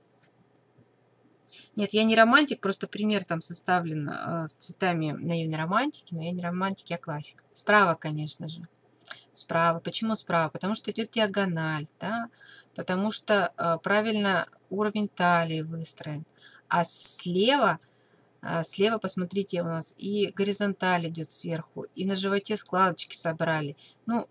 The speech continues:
килограмм, я не знаю, наверное, справа она килограмм десять-то точно скинула. Это просто правильно подобрали одежду. Я всегда ужасаюсь, вот, э,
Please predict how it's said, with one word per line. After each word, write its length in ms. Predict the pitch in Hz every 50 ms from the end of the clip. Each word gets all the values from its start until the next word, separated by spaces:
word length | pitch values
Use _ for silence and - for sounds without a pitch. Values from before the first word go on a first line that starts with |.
| _
килограмм, 440 | - - 202 202 202 196 214 254 262
я 100 | 254 233
не 120 | 226 214 202
знаю, 400 | 202 214 214 202 190 175 165 165
наверное, 380 | 170 175 185 208 214 202 196
справа 340 | - - - 220 233 240 226
она 140 | 202 190 185
килограмм 720 | - - 180 180 190 202 202 196 185 175 165 165 - - 180
десять-то 340 | 185 220 - - - - 208
точно 300 | - 247 240 - - 214
скинула. 540 | - - - - 180 165 160 147 139 131 147 - _ _ _ _ _ _ _ _ _ _ _ _ _ _
Это 180 | - 175 - 170
просто 400 | - - 175 - 247 254 - 311
правильно 440 | - - 202 180 170 170 180 208 226
подобрали 500 | - 202 196 180 170 170 170 170 170 175
одежду. 500 | 175 175 175 170 156 139 143 - - - _ _ _ _ _ _ _ _ _ _ _ _ _ _ _ _ _ _ _ _ _ _ _ _ _ -
Я 140 | 160 185
всегда 300 | 202 - - 202 208 202
ужасаюсь, 640 | 190 185 180 190 202 - - 220 202 190 175 175 -
вот, 140 | 175 160 -
э, 160 | 160 160 156